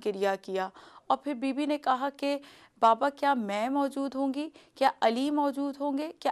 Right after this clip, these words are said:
آپ موجود ہوں گے اس وقت میرے بیٹے پہ رونے والے؟" تو رسول اکرم صلی اللہ علیہ وسلم نے فرمایا کہ "نہیں فاطمہ، اس وقت کوئی بھی موجود نہیں ہوگا، اس وقت نہ علی ہوں گے، نہ تم ہوگی، نہ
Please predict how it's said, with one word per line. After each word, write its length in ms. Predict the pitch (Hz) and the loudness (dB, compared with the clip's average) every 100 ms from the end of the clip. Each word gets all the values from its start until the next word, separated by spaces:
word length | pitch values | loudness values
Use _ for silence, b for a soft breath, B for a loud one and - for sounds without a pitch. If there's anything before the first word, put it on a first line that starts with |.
| - | 0
آپ 380 | - 240 302 - | 2 2 0 0
موجود 380 | 294 294 302 285 | -2 -2 -6 -4
ہوں 200 | 277 269 | -2 0
گے 60 | 269 | -2
اس 240 | 262 - | -4 -2
وقت 200 | 269 339 B B B - | -2 -2 B B B -2
میرے 200 | 262 269 | 0 2
بیٹے 340 | 226 233 277 | 0 -2 -2
پہ 160 | 277 277 | 0 0
رونے 300 | 233 233 254 | 2 0 0
والے؟" 360 | 233 226 240 269 B B B _ | 4 4 2 -4 B B B _
تو 240 | 302 311 320 | 0 2 2
رسول 280 | 294 311 | 0 -2
اکرم 240 | 302 330 330 | -2 -2 -2
صلی 80 | 320 | -2
اللہ 140 | 302 | 4
علیہ 320 | 294 302 294 | 4 4 2
وسلم 400 | 302 294 302 302 | 0 -2 -2 -2
نے 140 | 320 349 - | -2 -4 -4
فرمایا 420 | 254 247 247 277 | 0 2 2 -2
کہ 140 | 285 | -4
"نہیں 340 | 254 240 254 285 277 | -6 -4 -4 -4 2
فاطمہ، 420 | 233 233 240 254 262 | 2 2 -2 -2 -2
اس 200 | - - - | -4 -8 -6
وقت 220 | 269 _ | -6 _
کوئی 400 | 240 233 247 269 | -2 -2 0 -4
بھی 240 | - - 277 | -4 -4 -2
موجود 420 | 233 208 208 202 202 | -2 -4 -4 -8 -8
نہیں 260 | 190 190 | -10 -10
ہوگا، 360 | 190 185 180 185 B B B | -8 -8 -4 -4 B B B
اس 220 | - 220 | -4 -4
وقت 240 | 233 220 - | -6 -6 -6
نہ 100 | 214 - | -6 -4
علی 300 | 202 214 233 | -6 -4 -6
ہوں 200 | 214 202 | -8 -8
گے، 160 | 196 190 | -8 -8
نہ 60 | 196 208 | -10 -8
تم 220 | 262 269 254 | -2 -2 -2
ہوگی، 400 | 240 220 202 202 - B B B | -4 -4 -6 -12 -14 B B B
نہ 100 | - | 0